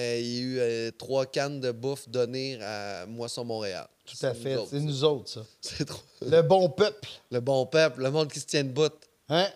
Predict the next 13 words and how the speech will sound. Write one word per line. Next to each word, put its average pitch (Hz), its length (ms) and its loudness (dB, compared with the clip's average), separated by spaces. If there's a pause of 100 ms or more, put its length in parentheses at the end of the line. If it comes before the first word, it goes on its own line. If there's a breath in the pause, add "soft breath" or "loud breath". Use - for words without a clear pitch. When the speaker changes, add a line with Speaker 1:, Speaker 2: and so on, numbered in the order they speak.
(180)
Speaker 2:
La 113 120 -8
plèbe. 151 320 2 (640 loud breath)
Speaker 1:
Euh, 151 560 8
on 147 200 0
a-tu 151 140 -4
quelque 240 180 -4
chose 277 120 -10
à 214 60 0
plugger 180 300 -4
pour - 200 -8
toi, 208 220 -6
Speaker 2:
Non. 175 440 4
Speaker 1:
Michel ? 180 360 -2